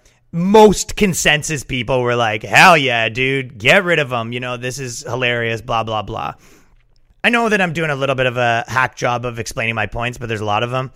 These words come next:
And to me, the biggest kind of, you know, takeaway from this was you see on the internet just nonstop, like, one-liner takes, like, "Oh, is this the same as the gay cake?" You know, whatever, this and that. Like,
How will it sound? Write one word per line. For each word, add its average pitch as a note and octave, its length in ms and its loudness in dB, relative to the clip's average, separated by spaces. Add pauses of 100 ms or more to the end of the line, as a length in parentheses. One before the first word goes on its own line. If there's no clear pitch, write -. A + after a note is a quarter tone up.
(200)
And F3+ 140 -12
to F#3 60 -6
me, B3 140 -4
the G3+ 80 -4
biggest E3 400 -4
kind C#3+ 180 -2
of, B2+ 220 -8 (200)
you C#3 80 -8
know, C3+ 40 -8
takeaway B2 380 -6
from A2+ 100 -12
this G#2 220 -8
was C3 160 -4
you F3 140 2
see D#3 500 -2 (880)
on D3+ 140 4
the G3+ 120 6
internet C3 360 0
just C3 180 -8
nonstop, C3 920 0
like, A2+ 260 -4
one-liner A#2 540 -2
takes, G#2 360 -6
like, G#2 200 -6
"Oh, A#2 160 -4
is G#2+ 100 -10
this A#2+ 140 -8
the A#2 80 -12
same A#2+ 240 -12
as A2 80 -14
the A2 80 -14
gay A2 240 -6
cake?" A#2 460 -2
You C3+ 120 -14
know, G#2 240 -8
whatever, G#2+ 500 -2
this A2+ 300 -6
and G#2+ 140 -10
that. A#2+ 280 0
Like, A2 180 -6